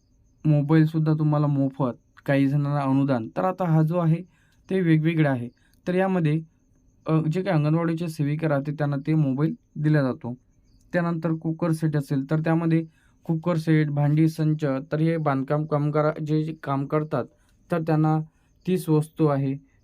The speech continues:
त्याचप्रमाणे अत्यावश्यक किट म्हणजे दहा वस्तू दिल्या जातात. त्यामध्ये जे काही ब्लँकेट असेल, टॉर्च असेल, सेफ्टी किट दिले जाते त्यांना. तर ते जो आपल्या चॅनलवरती व्हिडिओ बघितला नसेल, तर लगेच बघा.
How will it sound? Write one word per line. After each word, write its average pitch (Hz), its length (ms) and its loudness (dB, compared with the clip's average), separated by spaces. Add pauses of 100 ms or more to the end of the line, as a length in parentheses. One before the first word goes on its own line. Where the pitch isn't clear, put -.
त्याचप्रमाणे 160 600 0
अत्यावश्यक 160 680 0
किट 151 220 -4
म्हणजे 151 200 0
दहा 147 220 0
वस्तू 156 300 -2
दिल्या 147 220 0
जातात. 139 360 -4
त्यामध्ये 143 420 -2 (720)
जे 147 80 -2
काही 156 120 0
ब्लँकेट 143 600 -2
असेल, 139 420 -2 (120)
टॉर्च 139 320 0
असेल, 135 580 -4
सेफ्टी 156 420 -2
किट 151 260 0
दिले 143 200 0
जाते 139 240 -2
त्यांना. 131 340 0 (600)
तर 165 80 2 (100)
ते 165 120 2
जो 160 180 0
आपल्या 156 380 -2
चॅनलवरती 160 500 2
व्हिडिओ 156 360 2
बघितला 156 460 -2
नसेल, 160 420 0
तर 143 40 -4
लगेच 139 280 0
बघा. 135 300 -2